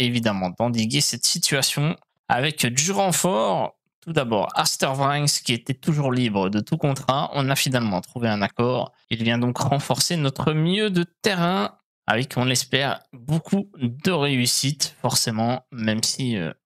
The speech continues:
tout ne peut pas être fait par un seul joueur.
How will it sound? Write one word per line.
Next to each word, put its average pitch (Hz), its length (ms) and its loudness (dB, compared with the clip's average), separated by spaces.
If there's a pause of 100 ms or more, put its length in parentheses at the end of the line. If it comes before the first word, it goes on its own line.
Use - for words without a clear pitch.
(400)
tout 156 220 -2
ne 127 160 2
peut 131 220 0
pas 147 160 0
être 147 100 -6
fait - 340 -2
par 117 200 0
un 139 80 2
seul 147 220 2
joueur. 147 600 0